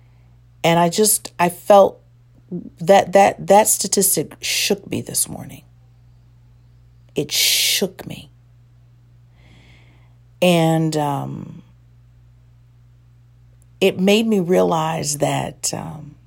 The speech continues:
life is precious. And you need to tell people you care and you love them while you can,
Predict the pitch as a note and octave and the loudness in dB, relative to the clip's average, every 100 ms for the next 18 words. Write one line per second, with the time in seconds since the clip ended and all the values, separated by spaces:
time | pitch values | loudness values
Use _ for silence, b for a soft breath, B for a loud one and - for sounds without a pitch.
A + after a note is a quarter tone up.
0 | _ _ _ _ _ _ _ _ _ _ | _ _ _ _ _ _ _ _ _ _
1 | _ _ _ _ _ _ - - F#3 G3+ | _ _ _ _ _ _ -12 -6 2 2
2 | G3 D#3 - - D3+ C3+ - - E3 - | 2 0 -4 -6 -6 -4 -6 -8 -8 -6
3 | - - _ _ _ _ _ _ _ _ | -8 -12 _ _ _ _ _ _ _ _
4 | _ _ _ _ _ _ _ - E3+ D#3+ | _ _ _ _ _ _ _ 0 2 2
5 | D#3 D#3 - E3+ F3+ G3+ F#3+ E3 - - | 0 -2 -6 -2 0 0 -2 -4 -2 2
6 | A#3 A3 F3+ E3 D3 C#3+ C#3 C#3 - C#3+ | 2 0 -4 -2 -2 -2 -6 -6 -2 0
7 | C#3 C#3 C3 - - - - - - _ | -2 -4 -6 -8 -8 -12 -12 -14 -20 _
8 | _ b b b b b b _ - C#3+ | _ b b b b b b _ 0 0
9 | C#3 C3+ C3 - - C#3+ | 0 -4 -8 -10 -12 -14